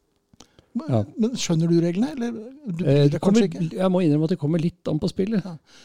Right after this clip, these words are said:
Speaker 1: Så er en som er deg, en som kanskje er deg. Jeg vet ikke. Den dårlige taperen.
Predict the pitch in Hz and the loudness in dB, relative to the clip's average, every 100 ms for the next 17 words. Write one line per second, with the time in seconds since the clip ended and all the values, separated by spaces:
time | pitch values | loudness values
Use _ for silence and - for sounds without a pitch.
0 | _ - 254 247 233 226 185 202 214 196 | _ -4 -2 -2 -4 -2 -2 0 0 0
1 | 151 202 185 202 165 214 240 180 185 185 | -2 -4 -6 -4 -4 -2 0 0 0 -2
2 | 262 165 _ _ _ _ _ _ - - | -2 -8 _ _ _ _ _ _ -14 -12
3 | - 285 _ - 214 226 220 226 - 311 | -14 -16 _ 0 2 2 0 -2 -2 -2